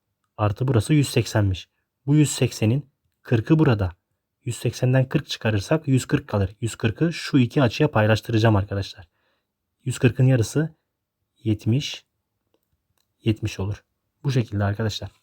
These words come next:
Şimdi yetmiş, yetmiş daha yüz kırk, kırk daha yüz seksen. Bir üçgenin iç açıları toplamı yüz seksendir.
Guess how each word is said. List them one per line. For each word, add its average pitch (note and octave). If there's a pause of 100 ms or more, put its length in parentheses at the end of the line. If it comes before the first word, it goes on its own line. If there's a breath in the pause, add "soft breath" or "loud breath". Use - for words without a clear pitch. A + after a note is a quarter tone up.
(120)
Şimdi G#2 (1300 loud breath)
yetmiş, B2+
yetmiş C3
daha A2+
yüz G#2+
kırk, -
kırk -
daha A2+
yüz B2+
seksen. G#2
Bir B2+
üçgenin A#2
iç B2
açıları G#2
toplamı A2
yüz C3
seksendir. G2